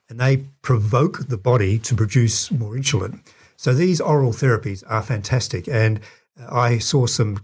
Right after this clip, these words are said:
clinical trial results of major international trials that have been going on for a number of years with great results. And some of the trials have been stopped early because the drugs now are going through regulatory approval, and they are going to improve the lives of people,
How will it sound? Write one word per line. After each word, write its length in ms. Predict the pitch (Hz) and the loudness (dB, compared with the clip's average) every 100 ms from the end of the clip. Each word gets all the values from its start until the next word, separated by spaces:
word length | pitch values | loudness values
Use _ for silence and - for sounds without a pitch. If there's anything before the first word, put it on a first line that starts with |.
| _ | _
clinical 280 | 170 147 123 | 0 2 0
trial 320 | - 135 120 | 0 2 2
results 440 | 107 101 110 123 | 0 0 0 -2
of 100 | 110 | -10
major 380 | 120 151 165 147 | -2 2 4 2
international 600 | 156 123 120 117 - 107 | 2 2 2 2 0 -4
trials 500 | 101 123 113 113 110 | -2 0 2 2 0
that 60 | 113 | -2
have 40 | |
been 140 | 117 107 | -6 0
going 240 | 117 117 | 2 2
on 120 | 107 | -2
for 80 | 98 | -4
a 40 | |
number 200 | 110 107 | -8 -6
of 100 | 101 | -6
years 380 | 101 110 113 110 _ _ _ - | -10 -16 -16 -18 _ _ _ -18
with 160 | 117 | -16
great 240 | - 135 139 | 0 0 2
results. 540 | 107 104 98 - - - - - | 0 0 -2 -10 -16 -16 -20 -10
And 220 | 110 107 | -2 0
some 120 | 160 | 2
of 80 | 151 | 2
the 40 | |
trials 380 | 131 143 131 120 | 2 4 4 4
have 60 | 113 | 0
been 120 | 104 | 0
stopped 340 | - 123 - | 0 -2 0
early 420 | 131 147 208 185 139 - _ | 4 4 4 0 -2 -20 _
because 300 | 143 123 98 | -14 -12 -12
the 100 | 117 | -12
drugs 360 | 101 123 113 131 | 0 2 2 2
now 280 | 113 113 | 2 2
are 100 | 127 | 2
going 220 | 117 113 113 | 2 2 2
through 160 | 117 | 2
regulatory 500 | 107 117 127 - 110 | 2 2 0 -2 -10
approval, 500 | 98 - 101 95 117 - _ | -10 -6 -4 -4 -6 -10 _
and 100 | - | -6
they 120 | 143 143 | 0 2
are 40 | |
going 220 | 135 127 | 4 2
to 100 | 127 | 2
improve 400 | 123 110 139 127 | 0 0 2 2
the 80 | 127 | 0
lives 420 | 113 120 120 113 | 0 2 2 0
of 100 | 113 | -2
people, 420 | 127 110 117 104 | -2 -2 -2 -4